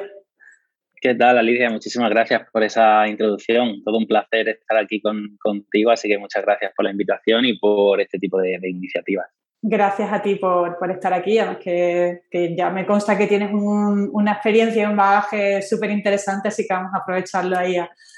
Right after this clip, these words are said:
Speaker 2: a tope para que nos cuentes. No sé si nos quieres comentar un poco más de, sobre lo que he comentado de tu biografía o de tu, o tu experiencia o de Onservatory.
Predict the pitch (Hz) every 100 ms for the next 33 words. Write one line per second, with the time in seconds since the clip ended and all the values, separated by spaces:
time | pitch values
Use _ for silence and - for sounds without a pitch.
0 | - - 196 196 190 202 196 180 190 185
1 | 180 214 208 220 220 233 247 220 - 214
2 | 214 196 208 208 208 202 208 226 247 247
3 | 226 220 214 208 214 208 202 202 208 208
4 | 208 208 208 196 190 190 - 247 226 214
5 | 202 196 190 190 190 190 - 202 202 202
6 | 190 220 226 208 196 196 196 185 180 208
7 | 285